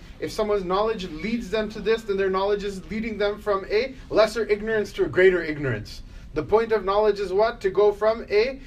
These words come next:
state of ignorance of not knowing to a, a state of knowing what's going on. If you don't understand anything, if what you're teaching and learning is just increasing your confusion,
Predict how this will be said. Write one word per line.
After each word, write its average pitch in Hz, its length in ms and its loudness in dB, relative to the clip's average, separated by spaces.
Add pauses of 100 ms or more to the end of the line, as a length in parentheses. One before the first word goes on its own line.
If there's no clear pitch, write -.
(140)
state 233 280 -2
of 202 160 2
ignorance 226 480 -4
of 180 140 -2
not 202 220 0
knowing 247 460 -2 (300)
to 254 400 -4
a, 170 180 -2
a - 40 -4
state 220 260 0
of 170 160 -2
knowing 208 320 2
what's 160 180 -4
going 160 320 -2
on. 123 220 -6
If - 160 -12
you 214 60 -8
don't 254 200 2
understand 233 540 -2
anything, 214 460 -4
if 185 180 -2 (300)
what 208 180 2
you're 214 340 0 (220)
teaching 254 380 -4
and 202 120 2
learning 233 280 2
is 196 120 2
just 208 160 -8
increasing 226 460 -4
your 196 100 0
confusion, 196 800 -4